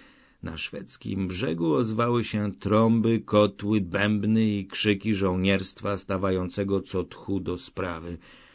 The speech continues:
a pan Czarniecki kazał również dąć w krzywóły i następował ze wszystkimi chorągwiami ku rzece. Wtem poskoczył co tchu w dzianecie do wąsowiczowej chorągwi, która była najbliżej rzeki.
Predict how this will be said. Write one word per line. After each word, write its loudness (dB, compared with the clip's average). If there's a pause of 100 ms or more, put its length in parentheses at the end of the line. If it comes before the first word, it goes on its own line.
(240)
a -12
pan -8
Czarniecki -4
kazał -8
również -4
dąć 2
w -18
krzywóły 4 (320)
i 0
następował 2
ze -2
wszystkimi -2
chorągwiami 0
ku -6
rzece. -12 (920)
Wtem -12
poskoczył -10
co -4
tchu -6
w -10
dzianecie -4
do 0
wąsowiczowej -2
chorągwi, 0 (300)
która -4
była 2
najbliżej 2
rzeki. -14